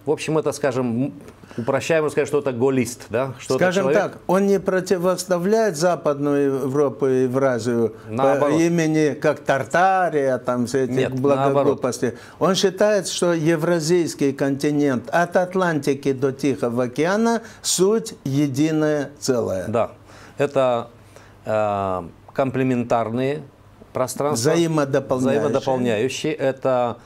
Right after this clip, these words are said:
Speaker 1: одна цивилизация. Э, и он очень интересно, кстати, приводит то, что и наш друг Николай Стариков хорошо анализирует в своих книгах. Э, глубинные причины Первой и Второй мировой войны. Как англосаксы развели немцев и русских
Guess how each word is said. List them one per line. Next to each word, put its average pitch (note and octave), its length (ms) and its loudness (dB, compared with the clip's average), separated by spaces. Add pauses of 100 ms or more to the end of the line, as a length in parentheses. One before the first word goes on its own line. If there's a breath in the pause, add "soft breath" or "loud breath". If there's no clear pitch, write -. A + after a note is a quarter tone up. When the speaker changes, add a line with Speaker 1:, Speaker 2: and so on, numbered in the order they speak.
(160 loud breath)
Speaker 1:
одна A#2+ 280 -2
цивилизация. A#2 800 -2 (960 loud breath)
Э, A#2 420 0 (120)
и A2 640 -2 (640 loud breath)
он B2 120 -4
очень C3 220 -4
интересно, B2 400 -2
кстати, A2 440 -4 (1000 loud breath)
приводит A2+ 400 -2
то, A2+ 120 0
что G#2+ 160 -4
и G2+ 120 -2
наш G2 240 -4
друг G2+ 160 -4
Николай G2 300 -2
Стариков A#2 420 -4 (160)
хорошо G#2 300 -4
анализирует G2+ 340 -2
в - 40 -12
своих G2 220 -6
книгах. G2 280 -6 (840 loud breath)
Э, F#2 600 -4
глубинные C3 420 -2
причины A#2 340 -4
Первой A2 300 0
и - 20 0
Второй G#2 240 -4
мировой F#2+ 340 -2
войны. E2 200 -8
Как - 360 -6
англосаксы G#2 560 -4
развели F#2+ 300 -4
немцев F#2 340 -6
и F2+ 60 -6
русских A2+ 320 -6